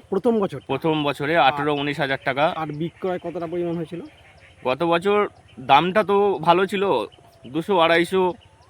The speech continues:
Speaker 2: যার জন্য গত বছর প্রায় ছিয়াশি সাতাশি হাজার টাকার মতো পটল বিক্রি হয়েছিল।
Speaker 1: এই চার কাঠা জায়গায়
Speaker 2: চা-,
Speaker 1: প্রায় ছিয়াশি হাজার টাকা
Speaker 2: হ্যাঁ,
Speaker 1: বিক্রি হয়েছিল?
Speaker 2: ছিয়াশি হাজার টাকা।
Speaker 1: সেটা অনেকটা পরিমাণেই বিক্রি হয়েছিল,
Speaker 2: অনেকটা
Speaker 1: তাই তো?
Speaker 2: পরিমাণেই বিক্রি
Speaker 1: তাহলে
Speaker 2: হয়েছিল, কারণ গত
Speaker 1: লভ্যাংশ
Speaker 2: বছর
Speaker 1: প্রায় ষাট হাজার টাকার মতো হয়েছিল,
Speaker 2: হ্যাঁ,
Speaker 1: তাই তো?
Speaker 2: ছিল,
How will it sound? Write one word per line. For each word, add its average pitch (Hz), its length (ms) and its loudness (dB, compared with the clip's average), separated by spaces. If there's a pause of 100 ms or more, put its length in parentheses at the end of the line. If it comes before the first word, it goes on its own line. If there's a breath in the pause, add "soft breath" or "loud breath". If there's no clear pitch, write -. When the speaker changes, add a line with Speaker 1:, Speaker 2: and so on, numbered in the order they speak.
(600)
Speaker 2:
যার 135 160 2
জন্য 170 220 -2
গত 160 200 0
বছর 170 320 0 (160)
প্রায় 180 360 6 (240)
ছিয়াশি 175 540 0
সাতাশি 165 640 -2 (360)
হাজার 147 240 0
টাকার 151 220 0
মতো 139 400 -4 (460)
পটল 120 240 -2
বিক্রি 98 320 -8
হয়েছিল। 85 300 -10 (280)
Speaker 1:
এই 190 120 -4 (240)
চার 175 160 -2
কাঠা 185 220 -6
জায়গায় 196 300 -2
Speaker 2:
চা-, - 80 -8
Speaker 1:
প্রায় 190 220 -4 (320)
ছিয়াশি 185 340 -6
হাজার 190 140 -4
টাকা - 140 -6
Speaker 2:
হ্যাঁ, 202 100 -2
Speaker 1:
বিক্রি 202 160 -2
হয়েছিল? 226 160 4
Speaker 2:
ছিয়াশি 123 260 0
হাজার 110 240 -2
টাকা। 110 180 -4
Speaker 1:
সেটা 190 160 0
অনেকটা 233 280 -4
পরিমাণেই 233 420 0
বিক্রি 160 300 -6
হয়েছিল, 127 180 -8
Speaker 2:
অনেকটা 151 260 -4
Speaker 1:
তাই 165 80 -2
তো? 143 60 -14
Speaker 2:
পরিমাণেই 139 360 -4
বিক্রি 131 300 -8
Speaker 1:
তাহলে - 40 -2
Speaker 2:
হয়েছিল, 175 260 0
কারণ 156 200 4
গত 131 200 2
Speaker 1:
লভ্যাংশ 147 200 2
Speaker 2:
বছর 208 120 0
Speaker 1:
প্রায় 226 200 2
ষাট 220 260 -6
হাজার 226 280 -4
টাকার 226 180 -2
মতো 214 200 -2
হয়েছিল, 139 200 -4
Speaker 2:
হ্যাঁ, 113 80 -4
Speaker 1:
তাই 220 80 -6
তো? 185 80 -8
Speaker 2:
ছিল, 139 200 -4